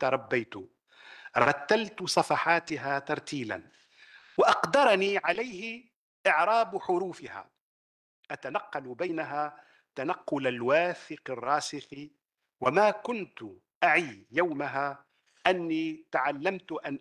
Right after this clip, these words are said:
أكون قادرًا على أن لا أقف على السكون أبدًا، وأن أعرب أواخر الكلمات،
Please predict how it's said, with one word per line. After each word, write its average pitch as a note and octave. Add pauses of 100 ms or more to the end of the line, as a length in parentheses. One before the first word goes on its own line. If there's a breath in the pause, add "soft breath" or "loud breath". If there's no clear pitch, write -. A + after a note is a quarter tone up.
أكون E3+
قادرًا C3+ (400 soft breath)
على C3
أن C#3
لا D3+
أقف -
على A#2
السكون B2 (120)
أبدًا، G#2+ (760)
وأن D3 (120)
أعرب D3
أواخر C3+
الكلمات، B2+